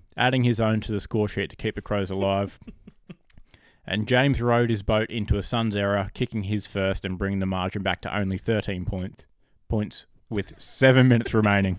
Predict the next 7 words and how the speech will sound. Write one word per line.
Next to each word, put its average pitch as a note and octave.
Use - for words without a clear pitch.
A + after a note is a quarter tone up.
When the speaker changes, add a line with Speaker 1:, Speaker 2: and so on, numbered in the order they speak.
Speaker 1:
<laughs> -
Got -
a F#2+
fat -
tongue. F2+
Speaker 2:
<laughs> -
Speaker 1:
Uh, G#2